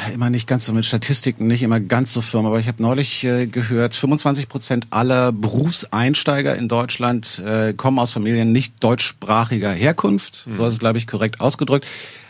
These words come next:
Speaker 1: Einzig am Arbeitsmarkt spiegelt sich das nirgends wider. Da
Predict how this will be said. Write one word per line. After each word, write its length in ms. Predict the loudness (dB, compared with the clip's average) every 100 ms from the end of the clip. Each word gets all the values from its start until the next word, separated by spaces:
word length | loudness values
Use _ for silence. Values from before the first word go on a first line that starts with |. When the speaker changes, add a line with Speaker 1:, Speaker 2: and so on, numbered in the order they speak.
| -20 -2
Speaker 1:
Einzig 380 | -2 0 -2 0
am 100 | 0
Arbeitsmarkt 720 | 2 2 2 2 2 -4 -12 -16 _ _ -16
spiegelt 320 | -2 0 0
sich 140 | -4
das 160 | -2 0
nirgends 400 | 0 0 -2 -4
wider. 260 | -4 -6 -10 -18 -8
Da 320 | -2 0 0